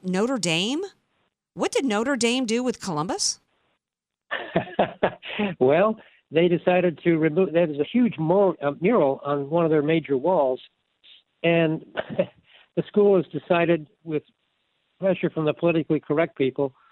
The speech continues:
Speaker 2: to paint it over and cover it over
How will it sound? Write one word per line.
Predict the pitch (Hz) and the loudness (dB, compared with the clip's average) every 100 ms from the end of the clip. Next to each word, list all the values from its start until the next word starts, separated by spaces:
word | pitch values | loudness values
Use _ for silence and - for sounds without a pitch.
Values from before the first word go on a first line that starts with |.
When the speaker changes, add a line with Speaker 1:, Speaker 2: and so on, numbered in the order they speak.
| _ _ - | _ _ -2
Speaker 2:
to | 170 | -2
paint | - 185 185 | 0 2 4
it | 175 | 4
over | 170 165 170 | 4 4 2
and | - 147 143 - - | -2 -4 -4 -8 -6
cover | - 202 180 | -2 2 2
it | 135 | 4
over | 127 127 | 2 0